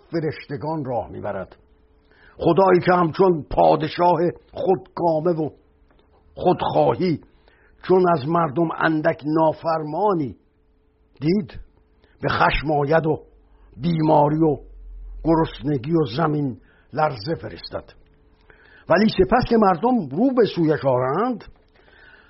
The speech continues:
و به لابه و زاری بپردازند، خشمش فرو نشیند و پتیاره بازگرداند. پتیاره یعنی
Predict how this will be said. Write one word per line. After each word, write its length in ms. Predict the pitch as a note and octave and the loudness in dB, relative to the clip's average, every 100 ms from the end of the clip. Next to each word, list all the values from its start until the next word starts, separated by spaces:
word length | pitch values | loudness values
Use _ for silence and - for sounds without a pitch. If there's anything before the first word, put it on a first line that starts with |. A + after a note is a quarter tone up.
| _ C#3+ | _ 0
و 80 | E3+ | 2
به 120 | F#3 | 2
لابه 500 | F3 F#3 F3+ E3+ G#3 | 2 4 4 4 2
و 200 | B3 A3 - _ A2 A2 | 0 -2 -4 _ -16 0
زاری 600 | D#3+ D#3 D#3 F#3+ A#3+ C3 - _ | 2 4 2 2 -2 -2 -10 _
بپردازند، 1040 | D3 - C3+ C3 C3 A2 C3+ D#3 A3+ A3+ - - _ - | -6 -2 -2 -2 -4 -2 -4 -2 -4 -6 -12 -20 _ -12
خشمش 640 | - - F3+ - - D#3 - | -8 -4 -6 -6 -12 -12 -12
فرو 240 | A#2+ B2 B2 | -10 -4 -4
نشیند 560 | A2+ - A#2 A2 G#2+ - _ - - - - _ _ _ - | -4 -6 -6 -6 -6 -14 _ -20 -20 -20 -20 _ _ _ -2
و 60 | |
پتیاره 800 | D3 - E3+ - - D#3+ D#3 F3 | 0 2 0 0 2 4 6 6
بازگرداند. 880 | G#3 D3+ C3 G2+ C3+ G#2+ B2+ C3 B2+ | 6 4 2 -2 -4 -4 -6 -8 -10
پتیاره 560 | - C3+ - C3+ B2+ D3 | -8 -8 -6 -4 -2 -2
یعنی 300 | D#3+ D3+ D#3+ | -2 -2 -2